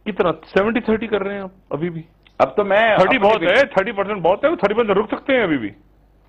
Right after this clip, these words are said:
Speaker 2: देखिए, मैं वो बात
Speaker 1: यानी आप
Speaker 2: करूं
Speaker 1: सारे मिलके सेवेंटी परसेंट हैं, वो अकेले थर्टी परसेंट हैं, तो
Speaker 2: वो
Speaker 1: उठा
Speaker 2: अकेले
Speaker 1: के
Speaker 2: तो अब नहीं रहे ना, फजलुर रहमान उनके साथ है।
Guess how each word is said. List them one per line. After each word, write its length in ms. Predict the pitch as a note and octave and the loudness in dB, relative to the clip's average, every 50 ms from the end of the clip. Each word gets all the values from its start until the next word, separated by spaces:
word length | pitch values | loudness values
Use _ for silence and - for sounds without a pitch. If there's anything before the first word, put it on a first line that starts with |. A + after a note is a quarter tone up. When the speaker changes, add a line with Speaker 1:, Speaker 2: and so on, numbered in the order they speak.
| _ - | _ -8
Speaker 2:
देखिए, 220 | G#2 A2+ C#3 D3+ | -4 -2 -2 0
मैं 280 | D3 C3+ C3+ C#3 C#3+ C#3 | 0 0 0 0 0 0
वो 180 | B2+ C3+ C#3 | 0 0 0
बात 160 | C3+ B2+ B2 | 2 4 4
Speaker 1:
यानी 140 | B2+ F#3+ G#3 | 4 4 4
आप 100 | A3 G#3+ | 2 2
Speaker 2:
करूं 120 | - C3+ D#3+ | 2 2 2
Speaker 1:
सारे 240 | D#3 E3+ F#3+ A3 | 2 4 2 2
मिलके 280 | A3 G#3 G3+ G3+ F#3 A#3 | 0 0 -4 -2 -2 -2
सेवेंटी 500 | A3+ - - - - D#3 D3+ E3 F#3 A#3+ | -2 -4 -8 -4 0 0 0 2 0 0
परसेंट 360 | G#3 A3 G#3 G#3 A3 G#3+ G#3+ | 0 0 0 0 -2 -2 0
हैं, 80 | A#3 A#3 | 0 0
वो 180 | G#3+ G3 G3+ | 2 2 4
अकेले 320 | A3 G#3 - F#3 F#3+ G3+ G#3+ | 2 4 2 2 0 0 2
थर्टी 240 | - F#3 F3 F#3+ G#3+ | 2 0 0 0 -2
परसेंट 320 | G#3 G#3 F#3 F#3 G3 G3 | -2 -2 -2 -2 -2 -2
हैं, 100 | G3 F#3+ | -2 -2
तो 80 | E3+ C3+ | 2 4
Speaker 2:
वो 80 | D3 | 6
Speaker 1:
उठा 140 | E3 D#3+ B2 | 6 6 6
Speaker 2:
अकेले 180 | B2 E3+ F3+ F3+ | 4 2 4 4
Speaker 1:
के 100 | G3+ G3+ | 2 4
Speaker 2:
तो 120 | G3 G3 | 4 4
अब 140 | F#3+ F3+ F#3 | 4 4 2
नहीं 180 | G3 G3+ G3+ | -2 -4 -2
रहे 220 | F3 F3 F3 E3+ E3 | 0 4 4 4 4
ना, 140 | E3+ F3+ E3+ | 4 2 2
फजलुर 440 | E3 E3 E3 E3 D3+ D3+ F3 F3 | 2 2 0 0 2 2 4 4
रहमान 320 | E3+ E3 D#3+ D#3+ E3 E3+ E3+ | 4 4 4 4 2 2 0
उनके 240 | E3+ E3 D#3 E3+ D#3+ | -2 -2 0 0 2
साथ 260 | D#3+ D#3+ C#3 C#3 D3 | 4 4 4 4 4
है। 280 | D3 C#3+ C3+ C3 - | 4 2 0 0 -4